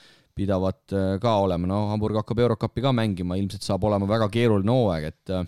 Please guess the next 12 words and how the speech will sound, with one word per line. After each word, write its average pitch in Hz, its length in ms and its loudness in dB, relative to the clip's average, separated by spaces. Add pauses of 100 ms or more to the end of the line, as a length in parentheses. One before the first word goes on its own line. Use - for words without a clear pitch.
(680)
nagu 82 240 -4
me 87 80 -2
teame 101 320 2
ikkagi 90 240 -6
seal 92 80 -4
kõrgel 101 320 0
tasemel, 101 540 0 (420)
et - 160 -6
kahes 113 400 0
tugevas 101 400 2
liigas, 107 460 0 (100)
äh, 95 300 2